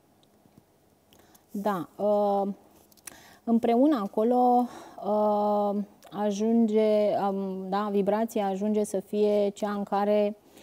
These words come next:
uh, îi aduce putere, ambiție, da? O să facă lucruri noi tot timpul, uh, o să fie ambițioasă acolo, da? Dar, cum am zis,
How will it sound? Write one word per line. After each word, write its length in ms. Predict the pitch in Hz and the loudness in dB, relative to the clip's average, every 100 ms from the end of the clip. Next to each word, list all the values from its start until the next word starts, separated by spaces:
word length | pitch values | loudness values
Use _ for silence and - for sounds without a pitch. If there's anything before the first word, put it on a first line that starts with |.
| - - _ - | -20 -20 _ -6
uh, 260 | 190 190 190 | 0 2 4
îi 100 | 196 | 4
aduce 300 | 190 202 190 | 2 0 -4
putere, 640 | - - 208 202 202 202 - - | -6 -4 -2 0 0 -4 -10 -8
ambiție, 840 | 165 165 196 - 214 208 208 233 - | -4 -2 -2 -2 -2 0 -2 -6 -8
da? 360 | 185 190 208 | -8 -8 -6
O 40 | 196 | -6
să 120 | - | -6
facă 300 | 196 208 - | -2 0 2
lucruri 360 | 196 196 196 190 | 2 2 0 0
noi 360 | 185 202 208 208 | 0 2 0 -2
tot 140 | 196 | -4
timpul, 520 | 214 208 196 202 220 233 _ - - - - _ | 0 -2 0 0 -2 -4 _ -20 -20 -20 -20 _
uh, 800 | 190 202 196 196 196 190 190 190 | -2 2 4 4 4 4 2 0
o 40 | 190 | -2
să 120 | 202 | -4
fie 140 | 214 | -2
ambițioasă 760 | 196 185 - 175 170 202 220 233 | 0 -2 -2 2 6 6 4 -2
acolo, 600 | 214 220 208 208 208 214 208 - | -2 0 4 6 6 4 -2 -8
da? 400 | 196 196 220 247 | -10 -6 -4 -4
Dar, 440 | 220 214 247 269 - - | 0 2 2 0 -8 -4
cum 140 | 226 | 0
am 120 | 214 | 2
zis, 240 | 214 190 | 2 0